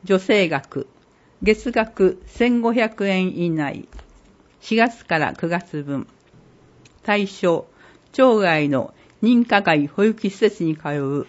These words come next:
児童の保護者、なお、幼保無償化認定者、企業主導型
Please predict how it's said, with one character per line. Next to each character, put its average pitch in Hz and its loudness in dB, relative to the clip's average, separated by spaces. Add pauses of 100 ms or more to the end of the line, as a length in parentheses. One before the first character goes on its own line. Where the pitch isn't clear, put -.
(120)
児 226 -2
童 196 2
の 143 -4
保 151 -4
護 151 -4
者、 - -8 (480)
な 202 2
お、 147 -2 (380)
幼 233 4
保 208 -2
無 175 0
償 190 0
化 175 0
認 208 0
定 180 0
者、 - -8 (520)
企 262 4
業 214 6
主 190 -2
導 202 2
型 185 0